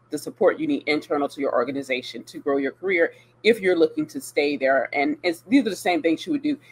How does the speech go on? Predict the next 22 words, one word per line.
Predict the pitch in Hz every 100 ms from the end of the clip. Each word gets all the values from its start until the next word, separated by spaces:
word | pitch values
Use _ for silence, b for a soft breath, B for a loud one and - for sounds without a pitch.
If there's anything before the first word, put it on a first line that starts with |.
| b _
if | 185 180
you | 190
go | 165 156
to | 156 156
another | 143 147 -
organization | - 135 139 135 135 117 - -
as | 120 120 127
well. | 120 82 - _ 156
And, | - _ _
and | 143 147 -
most | 165 202 208
importantly, | 170 - 175 147 143
that | 139 170
you |
wanna | 156 151 131 -
ask | 120 147 - - b b b _ 165
when | 202 208
you're | 185 165
in | 156 147
the |
interviewing | - 147 135 127 131
process. | 131 131 131 - 117 110 - -